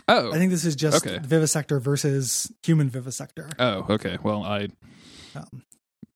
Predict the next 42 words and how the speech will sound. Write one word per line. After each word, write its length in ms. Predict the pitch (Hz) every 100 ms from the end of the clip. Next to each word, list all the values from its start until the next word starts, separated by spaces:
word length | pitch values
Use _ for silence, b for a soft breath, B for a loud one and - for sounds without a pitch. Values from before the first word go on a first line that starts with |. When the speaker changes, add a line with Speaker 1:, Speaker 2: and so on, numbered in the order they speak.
| _ -
Speaker 1:
Okay. 100 | -
Speaker 2:
It's, 100 | - -
it's 100 | -
kinda 200 | 277 294
hard 140 | -
to 60 | 196
tell 220 | - 185
because 240 | 165 165 143
the 120 | 160
artist 340 | 151 156 151
is 140 | 147 135
not, 340 | 143 135 143 - -
uh, 220 | 143 135
the, 100 | 139
the 140 | 143 170
cover 220 | 226 214
artist 280 | 151 139 139
is 80 |
Mike 120 | 139 139
Allred, 360 | 139 135 135
but 120 | 131
the 80 | 139
interior 340 | 147 143 147 143
artist 500 | 135 131 127 - -
is, 220 | 143 127
uh, 320 | 131 127 131 -
Dragotta. 500 | 143 139 135 135 139 -
Speaker 1:
Yeah. 200 | 104 92 _ -
Speaker 2:
His 140 | 156
name 100 | 135
is, 120 | 131 - -
uh, 260 | 143 131 131
I 20 |
think 100 | 143 170
his 100 | 165
name 100 | 156
is 80 |
also 280 | 127 131 196
Mike, 280 | 185 220 - _ -
Mike 140 | 139
Dragotta. 440 | 139 131 131 131 - _ _ B B B B -
Um, 520 | 147 143 135 135 147